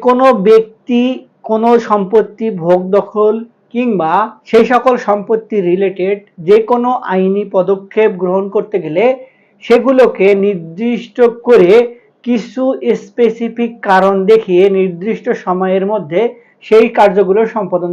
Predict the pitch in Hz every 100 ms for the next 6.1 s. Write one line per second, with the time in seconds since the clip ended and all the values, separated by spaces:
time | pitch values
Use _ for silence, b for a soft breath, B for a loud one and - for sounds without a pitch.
0 | 170 151 196 151 135 - _ _ _ _
1 | 240 262 277 - _ 226 214 233 170 180
2 | 247 - b _ 180 220 254 254 233 247
3 | 240 214 196 202 226 214 220 - - 233
4 | 247 226 - - 220 190 180 175 220 -
5 | 233 208 190 208 208 196 165 170 180 180